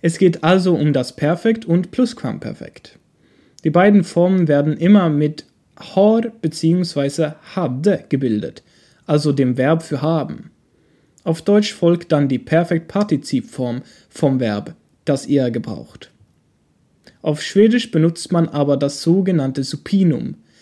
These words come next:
eine unveränderliche Form, die nur für diesen Zweck benutzt wird. Das schwedische Perfektpartizip wird nur adjektivisch verwendet, also. Auf, äh, w w w punkt sprich mal schwedisch punkt com findet ihr unter Hilfsmittel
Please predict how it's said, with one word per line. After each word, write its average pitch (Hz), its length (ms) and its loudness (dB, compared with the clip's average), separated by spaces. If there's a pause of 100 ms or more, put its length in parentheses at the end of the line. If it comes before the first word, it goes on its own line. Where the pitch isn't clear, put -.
(320)
eine 190 280 4
unveränderliche 151 880 2
Form, 226 560 0 (540)
die 190 160 2
nur 208 340 8
für 214 120 -2
diesen 170 400 0
Zweck 190 320 -4
benutzt 123 460 -4
wird. - 380 -12 (100)
Das 151 280 -2
schwedische 190 440 2
Perfektpartizip 170 1200 -2
wird 147 220 0
nur 143 240 -4
adjektivisch 151 960 -2
verwendet, 117 500 -6
also. - 380 -12 (680)
Auf, 196 340 2
äh, 151 220 0
w 147 140 4
w 147 120 0
w 175 160 6
punkt 151 240 -2
sprich - 280 -6
mal 147 100 -4
schwedisch 143 380 -2
punkt 143 180 -4
com 233 260 4
findet 180 400 -2
ihr 170 180 2
unter 156 220 0
Hilfsmittel 165 720 0